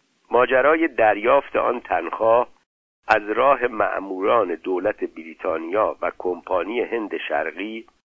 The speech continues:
از شمار گرفتاری‌های ماندگاری است که سالهای درازی گریبان روحانیان شیعه باشنده در عراق را گرفته و کوشش‌های ایشان برای پاسخ دادن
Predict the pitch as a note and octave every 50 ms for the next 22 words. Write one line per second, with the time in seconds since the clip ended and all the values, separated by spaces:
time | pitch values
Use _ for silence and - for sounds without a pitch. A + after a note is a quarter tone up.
0 | _ _ _ _ _ _ - - A2 A2+ A2 - - - B2 A2+ A2 B2 C3+ D3
1 | D3 D3 C#3 C#3 C#3 B2+ G#2+ G2 G#2 G2+ G2+ F#2+ - - - G#2+ G2 F#2+ F2+ F2+
2 | F#2 F2+ F#2 A#2+ C3 A#2+ A2 G2 F#2 F2 F2+ F#2 F#2+ F#2+ F#2 F2+ F2 F#2 F2+ -
3 | G#2+ A#2+ C3+ C#3 C3 B2 A#2 A2+ A2+ A2 - _ _ _ _ _ _ _ _ _
4 | _ _ _ - C3 B2 - - - A#2+ A#2+ A#2+ A#2+ A#2 A2+ A#2 C#3 D3+ C#3+ A#2+
5 | A2+ G#2 - - G2+ G#2 G2+ A2+ B2 C#3+ D3 C#3 A#2+ A#2 B2 A#2+ A#2 A#2 - G#2+
6 | G#2 G2+ F#2+ F#2+ F#2+ F#2 G#2 A2+ A#2+ A#2 G2+ F#2 F2 F2+ F#2 G2 F#2+ F#2 F2 G2+
7 | G2 F#2+ F2+ F2+ F2+ F#2+ G#2+ G#2+ G#2 F#2+ F2 E2 - - - - - - - F2
8 | - A2+ A2+ A2 G2 F2 D#2+ _ - - F#2 F2+ E2+ E2+ - A2 F#2+ E2+ E2+ E2
9 | F#2 E2+ F2+ E2+ E2 F2+ F#2 E2+ F2 F2 G#2 A2+ A2 G#2 G2 F2+ E2+ E2 E2 D#2+
10 | - E2 E2 E2+ D2+ - - - F#2+ G#2 G#2+ A2+ A2+ _ _ _ _ _ _ _
11 | _ _ _ - - A2 - - - A#2 A#2 A2+ - - B2+ A2+ - - - -
12 | C#3+ D3 C#3 B2+ B2 G#2 F#2+ G2 F2+ - - F#2 D#2+ D2+ D#2 E2 - G2 A2 B2
13 | C3+ C#3+ C3+ C#3 - _ - G#2 F#2 F2 - - G#2 - - - F#2 F#2+ F2 E2
14 | G#2 A2+ G#2 E2 D2